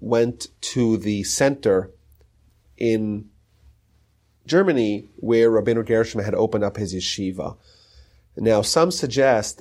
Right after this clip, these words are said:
that as a testament to his father's teaching, the very first comment on the Torah,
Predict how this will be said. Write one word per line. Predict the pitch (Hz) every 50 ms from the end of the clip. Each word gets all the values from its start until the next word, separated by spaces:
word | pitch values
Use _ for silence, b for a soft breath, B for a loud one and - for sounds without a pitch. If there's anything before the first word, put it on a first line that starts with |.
| - 101
that | 117 113 113 117
as | - 107 110 110 110 107 107 107 - -
a | - 110 107 104 104 104
testament | - - - 151 147 - - 135 110 101 95 92 95 - - - _ _ _ _ _ _ -
to | - 131 117
his | 101 110 104 98 -
father's | - - 123 127 131 135 135 127 117 110 -
teaching, | - - 202 214 208 - - 135 117 110 107 107 - - - _ _ - - - - - - - -
the | 120 110
very | 98 127 143 165 175
first | 175 - - 160 143 - - -
comment | - - 135 131 135 135 120 104 92 - -
on | 107 110 120
the | 127 120
Torah, | - - - 190 214 247 226 160 123 104 101 113 120